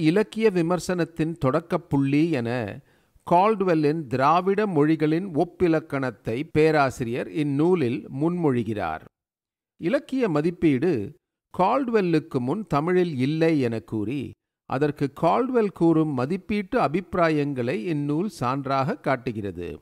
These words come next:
வடமொழி ராமாயணத்தை ஒப்பிடும்போது கம்ப ராமாயணமே சிறந்தது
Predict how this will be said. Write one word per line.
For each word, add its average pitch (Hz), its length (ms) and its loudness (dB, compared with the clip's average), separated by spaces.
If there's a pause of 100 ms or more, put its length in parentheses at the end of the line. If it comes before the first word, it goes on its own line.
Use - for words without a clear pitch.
(880)
வடமொழி 247 580 2
ராமாயணத்தை 165 920 0
ஒப்பிடும்போது 131 840 -2 (720)
கம்ப 254 320 2
ராமாயணமே 175 640 0
சிறந்தது 143 560 -2